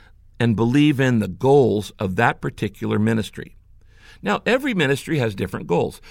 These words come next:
You know the goals of Daily Hope. Our goal is ultimately to take the good news, the gospel, to the three thousand tribes left in the world that have no Bible,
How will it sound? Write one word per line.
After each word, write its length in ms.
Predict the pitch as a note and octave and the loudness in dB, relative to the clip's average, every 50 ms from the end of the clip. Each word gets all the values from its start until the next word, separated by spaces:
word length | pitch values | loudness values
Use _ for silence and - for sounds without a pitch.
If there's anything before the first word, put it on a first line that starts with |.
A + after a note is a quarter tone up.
| - - | -20 -12
You 220 | - C3 F#3+ A#3+ C4 | -4 -2 -2 0 2
know 180 | B3 A3 F#3+ | 2 2 2
the 100 | F3 E3+ | 2 0
goals 340 | B2+ C3 C3+ C3 C3+ B2 A2 | 0 2 2 2 2 0 -2
of 100 | B2 G2+ | -6 -6
Daily 280 | F2+ G#2 A2 A2 A2 A2 | -4 -2 -2 -2 -2 -2
Hope. 280 | G2+ G#2+ - - - - - - - - | -2 -4 -6 -6 -12 -20 -20 -20 -8 -4
Our 200 | - C3+ E3+ G3+ | 0 0 2 0
goal 440 | F3 D#3 E3 C#3 C3 C3+ C3+ - - - - - - | 2 2 4 4 4 4 2 0 -6 -14 -20 -10 -8
is 200 | A2+ G#2+ - - - | -8 -8 -8 -4 0
ultimately 480 | D3+ E3 G3 G3 - F3+ F3+ E3+ F3 E3+ | 0 0 0 0 -2 -2 0 0 -2 -2
to 120 | E3+ A2 F#2 | -4 -8 -12
take 340 | - - C#3 C#3+ C#3+ - | -8 -4 -4 -4 -4 -6
the 100 | - C#3+ | -8 -10
good 300 | B2 G#2 A2+ C#3 C#3 A#2+ | -6 -2 0 0 0 0
news, 280 | B2 A#2+ A2 A2+ G2+ - | 0 0 0 -2 -2 -4
the 80 | - G2 | -8 -6
gospel, 580 | F2 B2+ B2 A#2+ A#2 - - - F#2 F#2 - - - - - - - | -2 -2 0 0 -2 -4 -6 -6 -6 -6 -6 -10 -18 -20 -20 -10 -6
to 100 | C3 B2 | -4 -2
the 140 | G#2+ A2+ G#2+ | 0 0 -2
three 360 | - - A#2+ C3+ D3+ E3+ F#3 | -2 -4 -2 0 0 0 0
thousand 540 | F#3 - - C#3+ C#3+ D3+ D3 B2 D3 D3 C#3+ | -2 -4 -2 0 0 0 -2 -2 -4 -8 -8
tribes 540 | - - C3+ A#2+ G#2+ G#2 G#2 G2 F#2 F2+ | -6 -4 -2 0 0 0 -2 -4 -6 -8
left 380 | G2 G2 G#2 C3 E3+ - - - | -6 -4 -2 -2 -2 -4 -6 -4
in 120 | F3+ F#3+ | -2 -2
the 80 | F#3+ F#3+ | -2 -2
world 380 | D3 A#2 G#2+ G2 F#2 F2+ F#2 - - - - - | -2 -2 -2 -2 -2 -4 -6 -8 -14 -20 -20 -14
that 160 | - - G#2+ G#2 | -8 -6 -4 -2
have 220 | A2+ A2 G#2+ F#2+ | -2 -2 0 0
no 260 | G2 G2 G#2 A#2 C#3+ | 0 0 2 2 2
Bible, 640 | C#3+ B2 - C3+ C3+ C#3+ C#3+ C#3+ C#3+ D3 D3 D3 - | 2 0 -2 -2 0 0 0 0 0 -2 -2 -4 -8